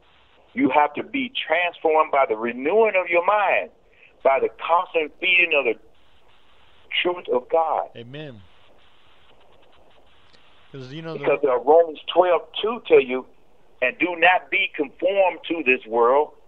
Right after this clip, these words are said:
Speaker 1: but be transformed by the renewing of your mind, that you may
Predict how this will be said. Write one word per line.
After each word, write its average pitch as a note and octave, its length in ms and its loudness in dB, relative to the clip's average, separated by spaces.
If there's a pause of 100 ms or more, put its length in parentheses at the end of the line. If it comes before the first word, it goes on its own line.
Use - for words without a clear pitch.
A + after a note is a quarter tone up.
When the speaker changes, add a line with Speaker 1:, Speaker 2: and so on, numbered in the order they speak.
(160)
Speaker 1:
but D#3 320 -4
be F3 320 0 (180)
transformed E3 1000 2
by D3 160 2
the B2+ 120 -4
renewing C#3+ 560 -2 (100)
of B2+ 160 4
your C#3+ 160 2
mind, C#3+ 460 0 (340)
that B2+ 200 0
you E3 180 -8
may D3 220 -2